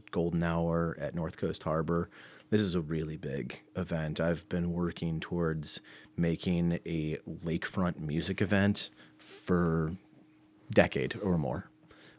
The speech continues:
Um, it's, it's a really, like, uh, politics that are involved in doing these things, uh, very challenging. But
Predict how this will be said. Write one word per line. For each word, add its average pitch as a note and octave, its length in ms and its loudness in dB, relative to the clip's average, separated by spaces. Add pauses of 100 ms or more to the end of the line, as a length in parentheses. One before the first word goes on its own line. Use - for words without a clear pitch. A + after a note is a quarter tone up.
(120)
Um, F2 480 4 (720)
it's, - 600 2 (260)
it's G2+ 180 2
a G2+ 60 6
really, F#2+ 540 4
like, E2+ 240 2 (160)
uh, A2+ 100 -2
politics G#2 580 2
that F#2+ 120 2
are F2+ 320 2 (160)
involved F#2 540 2
in F2+ 100 2
doing F#2 260 2
these F2+ 160 0
things, F2 380 2 (1200)
uh, G2 520 10 (160)
very G2+ 380 6
challenging. E2+ 720 0 (340)
But F#2+ 380 4